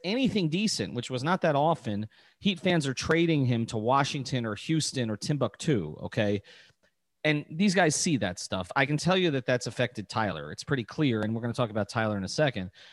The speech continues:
And he's gotten through all that, and really, he's come back as pretty much the same player with a few edges fine-tuned that he was early last season. Like you said, he's averaging eighteen a game over the last nine. That's a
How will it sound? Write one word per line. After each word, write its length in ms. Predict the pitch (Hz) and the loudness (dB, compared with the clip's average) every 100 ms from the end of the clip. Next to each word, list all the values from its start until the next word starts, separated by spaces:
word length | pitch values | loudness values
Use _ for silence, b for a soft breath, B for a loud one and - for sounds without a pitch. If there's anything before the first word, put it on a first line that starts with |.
| B B B _ _ - | B B B _ _ -2
And 120 | 143 | 2
he's 140 | 156 156 | 2 4
gotten 220 | 202 175 | 2 0
through 260 | 202 254 233 | 0 2 4
all 140 | 170 | 6
that, 300 | 131 123 - _ b b - | 4 2 0 _ b b 0
and 160 | 156 | 2
really, 280 | 185 330 330 | 4 4 6
he's 180 | 190 202 | 4 2
come 240 | - 208 | 2 2
back 340 | 180 185 311 214 | 4 4 2 0
as 120 | 185 | -2
pretty 280 | - 226 311 | -2 0 4
much 300 | 262 247 - | 2 0 -2
the 80 | 160 | -2
same 400 | - 170 208 220 | 0 2 2 0
player 460 | - 170 180 185 | 0 2 4 2
with 160 | 170 143 | 2 0
a 20 | |
few 460 | - 180 196 190 160 _ _ | -2 -2 0 0 -4 _ _
edges 540 | 139 165 165 165 143 - | 2 4 4 4 2 0
fine-tuned 880 | 156 156 156 - 196 196 147 147 135 b b b - | 0 2 2 2 2 4 4 4 0 b b b 0
that 140 | 147 | 2
he 80 | 165 | 4
was 240 | 170 160 | 4 4
early 260 | - 175 185 | 4 4 6
last 260 | 180 180 - | 4 2 2
season. 300 | 254 190 123 | 0 2 2
Like 120 | 135 | 2
you 80 | 147 | 2
said, 140 | 208 | 2
he's 120 | 175 | 4
averaging 420 | 147 170 202 202 147 | 4 4 4 0 0
eighteen 360 | 175 - 208 | -2 0 0
a 60 | 185 | 2
game 360 | 131 135 147 | 2 4 2
over 160 | 135 135 | 2 0
the 80 | 127 | 2
last 300 | 131 139 117 | 2 2 0
nine. 280 | 107 120 147 | 0 0 2
That's 180 | 156 | 0
a 100 | 165 | -2